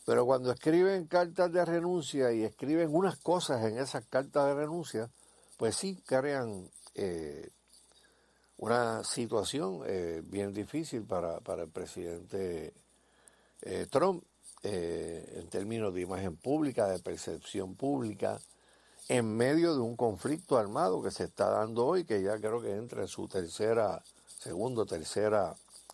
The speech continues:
semana, con unos daños terribles, ¿verdad?, que, que han sufrido, eh, pa-, el país de Irán,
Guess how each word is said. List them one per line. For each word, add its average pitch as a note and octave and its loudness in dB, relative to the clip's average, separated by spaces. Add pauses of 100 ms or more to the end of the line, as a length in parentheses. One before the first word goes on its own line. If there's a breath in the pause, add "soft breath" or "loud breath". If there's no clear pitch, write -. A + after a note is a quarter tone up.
(880 loud breath)
semana, C3 2
con G2 2 (1120)
unos G2+ -2
daños G#2+ -2
terribles, A2 2
¿verdad?, G2+ 0
que, G2+ -2
que F#2+ -4
han F#2 -6
sufrido, G2+ 0 (880 loud breath)
eh, F2 0
pa-, F#2+ 2
el F#2 -2
país F#2 2
de A2+ 0
Irán, A2+ 2